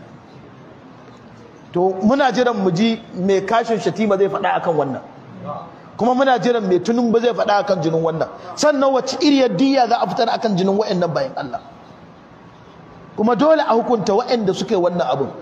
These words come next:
To wai ai ba maganar ma mistake ba a cikin wannan, wai a ce mistake ne ba. Ba wani mistake. Ba wani mistake a cikin wannan. Mu fa mun fara zargin ma wannan jirgin ko na sojan gona ne.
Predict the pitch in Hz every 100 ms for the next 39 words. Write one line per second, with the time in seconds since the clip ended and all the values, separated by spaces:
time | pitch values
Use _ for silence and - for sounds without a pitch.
0 | - - - - 196 262 311 302 - 294
1 | 330 302 240 277 240 240 226 - 214 180
2 | 208 - 208 208 196 220 240 247 240 190
3 | - 226 175 156 151 - - - - 302
4 | 285 381 349 240 269 - - - - -
5 | - - - 403 - - - - - -
6 | - - - - - - - - - 165
7 | - - - - - - - - - -
8 | 311 285 339 349 - 294 - - - 226
9 | 220 220 - - - - - - - -
10 | 311 320 320 294 311 311 254 226 185 269
11 | 269 277 294 262 247 254 220 233 233 240
12 | 240 247 226 190 196 202 202